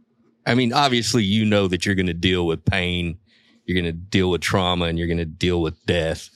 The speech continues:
for signing up for the deal. You're also gonna deal with healing, m-, making people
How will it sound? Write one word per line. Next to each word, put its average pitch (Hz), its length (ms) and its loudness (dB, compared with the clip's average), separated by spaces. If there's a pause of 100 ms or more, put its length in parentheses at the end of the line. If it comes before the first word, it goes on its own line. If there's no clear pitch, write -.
(400)
for - 180 -4
signing 87 440 0
up 85 200 -2
for 85 100 -2
the 78 100 -2
deal. 76 340 -4 (440)
You're 113 140 2
also 117 320 4
gonna 98 200 2
deal 92 340 2
with 85 140 0 (160)
healing, 95 720 0 (580)
m-, - 240 -10
making 98 520 2
people 90 580 0